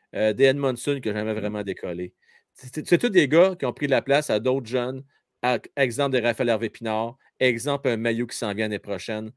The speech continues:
Speaker 1: Il y a
Speaker 2: Ben,
Speaker 1: des bons
Speaker 2: Mailloux,
Speaker 1: jeunes
Speaker 2: moi,
Speaker 1: qui
Speaker 2: je pense
Speaker 1: s'en
Speaker 2: que
Speaker 1: viennent.
Speaker 2: Mailloux
Speaker 1: Attention,
Speaker 2: va être à
Speaker 1: l'année
Speaker 2: Laval.
Speaker 1: prochaine, on va être une meilleure équipe, euh, Clash Bar.
Speaker 2: Mailloux, il va être à Laval. Pour moi, je pense qu'il manque du mila-, du millage, là. Il a même pas fait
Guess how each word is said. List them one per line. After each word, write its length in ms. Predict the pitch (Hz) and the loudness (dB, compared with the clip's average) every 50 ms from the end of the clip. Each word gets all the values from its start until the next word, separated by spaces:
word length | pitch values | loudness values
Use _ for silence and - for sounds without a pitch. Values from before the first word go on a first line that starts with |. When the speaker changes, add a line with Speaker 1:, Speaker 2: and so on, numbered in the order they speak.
| _ _ _ _ _ _ _ _ - | _ _ _ _ _ _ _ _ 0
Speaker 1:
Il 60 | 113 | 2
y 40 | 139 | 2
a 20 | |
Speaker 2:
Ben, 60 | - | 2
Speaker 1:
des 120 | 104 123 127 | 2 2 2
bons 60 | 165 | 2
Speaker 2:
Mailloux, 260 | 170 165 165 156 143 | 4 4 4 4 4
Speaker 1:
jeunes 140 | 135 151 151 | 2 2 0
Speaker 2:
moi, 80 | 165 190 | 0 -2
Speaker 1:
qui 60 | - | -2
Speaker 2:
je 60 | - | 0
pense 160 | 160 160 127 123 | 0 2 2 2
Speaker 1:
s'en 80 | 120 | 2
Speaker 2:
que 60 | 113 | 0
Speaker 1:
viennent. 100 | 110 110 120 123 127 131 | 0 0 2 2 0 0
Speaker 2:
Mailloux 100 | 139 - - _ _ _ _ _ _ _ _ _ _ - | -4 -8 -14 _ _ _ _ _ _ _ _ _ _ 0
Speaker 1:
Attention, 520 | 117 131 135 - 143 120 117 254 - 120 113 | 2 2 2 2 0 0 0 -2 -4 -4 -4
Speaker 2:
va 80 | 110 120 | -4 -2
être 100 | 113 - | -2 0
à 40 | 113 | 0
Speaker 1:
l'année 120 | 113 110 | 0 2
Speaker 2:
Laval. 200 | 113 107 - - | 2 2 2 2
Speaker 1:
prochaine, 200 | 104 98 147 147 147 | 2 0 -2 -2 -2
on 60 | 123 | -2
va 80 | 120 117 | -2 -2
être 80 | - | -4
une 80 | 117 117 | -4 -4
meilleure 240 | 120 113 113 110 104 | -2 0 0 0 -2
équipe, 360 | 95 90 - - 98 87 _ - | -2 -4 -6 -6 -8 -8 _ -10
euh, 220 | 82 82 82 78 | -10 -10 -10 -10
Clash 240 | 76 - 80 82 80 | -10 -12 -12 -12 -12
Bar. 180 | 76 78 69 - _ _ _ _ _ - | -12 -16 -16 -16 _ _ _ _ _ -10
Speaker 2:
Mailloux, 420 | 110 120 135 147 170 185 214 220 - | -4 0 0 2 2 2 0 -4 -4
il 60 | - 123 | -6 -6
va 140 | 120 123 | -4 -4
être 100 | 127 - | -4 0
à 80 | 127 120 | 0 2
Laval. 320 | 117 113 110 120 127 127 117 | 2 2 2 0 -2 -2 -4
Pour 140 | - 107 113 | -6 -8 -8
moi, 100 | 127 135 | -8 -8
je 60 | - | -6
pense 180 | 135 131 123 | -6 -8 -8
qu'il 140 | - - 117 | -8 -8 -6
manque 160 | 110 113 113 | -4 -4 -6
du 120 | 107 107 107 | -6 -8 -10
mila-, 240 | 104 104 104 98 - _ _ | -8 -8 -10 -12 -14 _ _
du 120 | - 113 | -12 -10
millage, 460 | 110 104 101 104 101 107 117 113 - | -8 -4 0 2 2 2 2 0 -2
là. 140 | 110 113 120 - _ _ _ - - - - | -4 -4 -4 -6 _ _ _ -20 -18 -10 -6
Il 100 | 110 110 | -4 -2
a 20 | 113 | -2
même 140 | 127 147 156 | -2 -2 0
pas 100 | 147 170 | 0 0
fait 280 | 165 - 180 170 - - | 2 2 2 0 0 -4